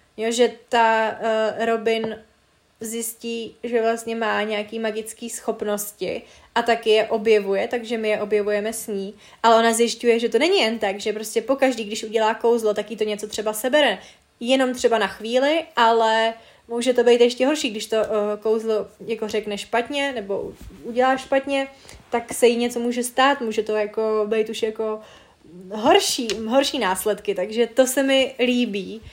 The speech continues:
že tam prostě je taky za-, zabudovaný, zakomponovaný, že to není jako, jo, já jsem tady objevila, že mám, eh, nějakou magii a budu to zkoušet a budu všechno umět a naučím se to a budu to moc používat jako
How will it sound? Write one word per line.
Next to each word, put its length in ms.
že 140
tam 220
prostě 800
je 160
taky 440
za-, 260
zabudovaný, 760
zakomponovaný, 920
že 140
to 100
není 240
jako, 220
jo, 280
já 180
jsem 200
tady 360
objevila, 520
že 140
mám, 400
eh, 180
nějakou 360
magii 460
a 20
budu 200
to 100
zkoušet 540
a 60
budu 200
všechno 440
umět 420
a 60
naučím 400
se 140
to 180
a 120
budu 200
to 80
moc 200
používat 500
jako 240